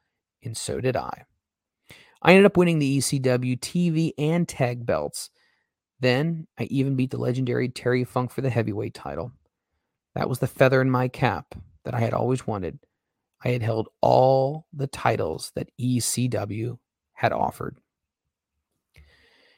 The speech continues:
Now, around this time, a few guys in the back were trying to break in a new guy by the name of Pablo Marquez. They had found him in the independent scene and thought because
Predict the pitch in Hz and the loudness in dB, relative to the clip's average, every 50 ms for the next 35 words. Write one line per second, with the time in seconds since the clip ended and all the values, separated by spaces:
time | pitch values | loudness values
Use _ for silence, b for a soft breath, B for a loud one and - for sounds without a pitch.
0 | b b b _ _ - 165 175 175 180 220 247 269 254 202 147 - - - - | b b b _ _ 8 10 12 12 12 10 10 8 8 6 2 0 -2 -2 -2
1 | 120 123 123 123 110 - - 165 175 160 143 135 127 123 123 123 117 113 117 113 | 0 0 0 -2 -6 -4 -2 -2 -2 0 0 0 0 0 -2 -2 -2 -4 -4 -4
2 | 117 117 - 151 156 139 123 123 127 - - 113 117 - - 147 139 123 120 120 | -6 0 2 2 2 4 2 0 -2 -4 -8 -10 -12 -4 -2 -2 -2 -2 -2 -6
3 | 110 - 110 95 - - - 123 123 127 - - 113 101 80 113 135 160 190 185 | -6 -8 -8 -8 -6 -4 -2 -2 0 -2 -2 -4 -6 -6 -4 0 2 2 2 2
4 | 156 85 76 80 82 - 80 - 127 123 123 120 120 127 127 117 107 117 123 - | 0 -2 -4 -6 -6 -6 -6 -6 -6 -4 -2 -2 0 0 -2 -2 -4 -6 -6 -10
5 | - - 143 143 143 120 110 104 107 90 - - - - 151 131 62 58 - - | -4 0 0 0 2 0 0 0 -2 -4 -6 -8 -6 -4 -4 -4 -4 -6 -10 -14
6 | b b b b b b b b b b _ 139 147 151 135 - - 196 214 208 | b b b b b b b b b b _ 2 2 2 4 4 4 4 6 6
7 | 196 185 156 143 107 139 139 - 110 139 139 123 - - 147 143 139 123 117 113 | 4 2 0 0 -2 -2 -2 -2 -2 -2 -2 -2 0 0 0 0 0 -2 -2 -4
8 | - - 110 113 135 147 143 - _ - 160 160 147 165 - - 123 - - - | -4 -2 -2 0 0 -2 -2 0 _ 2 4 4 2 0 -2 -6 -10 -8 0 2
9 | 262 285 247 185 151 - - | 4 4 4 2 0 -2 -8